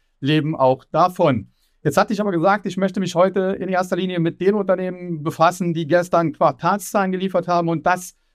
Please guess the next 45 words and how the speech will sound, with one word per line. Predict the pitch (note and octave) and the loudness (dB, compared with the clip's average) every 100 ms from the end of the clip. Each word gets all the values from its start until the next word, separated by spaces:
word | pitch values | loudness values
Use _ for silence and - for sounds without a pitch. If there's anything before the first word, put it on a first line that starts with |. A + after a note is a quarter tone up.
| - | -4
waren | C#3 F3 G3 | 4 4 4
jetzt | F3 F3 - | 0 -2 -4
in | - A3+ | 0 0
erster | F#3+ F3+ F3+ | 2 -2 2
Linie | E3+ E3+ F#3 F3+ E3+ C3+ | 0 0 -2 -2 -2 -2
herausragend | - C#3+ D#3+ F3+ F3+ F3 D#3+ D#3+ - | -6 0 0 0 0 0 2 -2 -2
SanDisk | F#3 F#3 F3+ F#3 F3 | -2 0 0 0 -2
und | G#3 F3+ D#3+ | -2 -2 0
Western | E3+ E3 D#3+ | 0 0 0
Digital. | G3+ B3 G#3+ F#3+ | 0 -2 -2 0
Dazu | F3+ - | 0 -2
muss | F3+ F#3 | -6 -4
man | E3+ | -2
sagen, | E3+ F3 F3 F3 _ _ - | 2 0 -2 -8 _ _ -10
SanDisk | - F3 G3 F#3+ - | 2 2 4 0 -2
wurde | F3 F#3+ | -2 -2
in | F3 | 0
der | D#3+ | -2
Vergangenheit | F3+ F3 D#3+ E3 | 0 0 0 0
ja | E3 D3+ | 0 0
von | - G3+ | 0 0
Western | F#3+ F#3 F#3 E3+ | 0 -2 -2 0
Digital | F3 E3+ D3+ E3 | 0 -2 -2 -2
übernommen, | D#3+ D#3 F#3 G#3 | 0 2 2 2
jetzt | F3 F3+ - | 0 -2 -2
wieder | F3+ D#3+ | 0 0
ausgegliedert. | F#3 G#3+ F3+ G3 F#3 F3+ - _ _ - | 0 -4 -6 -2 2 2 0 _ _ -2
Western | E3+ F#3 | 0 0
Digital | D#3+ F#3+ F3 E3+ | -2 -4 -2 -2
hält | C#3 F3 F#3 | 0 0 0
noch | F#3 | -2
ein | F3+ D#3 | 0 -2
kleineres | D3+ E3+ D#3 D3+ | -2 -2 0 0
Aktienpaket, | F#3 F3+ G3+ F3+ F3 F3+ F3+ | -2 -2 -4 -2 -4 -2 0
aber | D#3+ | 0
generell | D3+ E3+ F3+ E3+ | 0 -2 0 0
ist | E3 | 0
SanDisk | F3 E3+ E3 - | -2 0 -2 0
jetzt | E3+ | -4
wieder | F3 D#3+ | 0 2
als | D#3 D#3 | 2 0
eigenes | D3 F#3 F#3+ F3+ | -2 0 0 0
Unternehmen | E3 E3 E3+ E3 E3 | -2 0 0 -2 -2
am | D3+ D3+ | -2 0
Markt. | D#3+ A3 | 2 2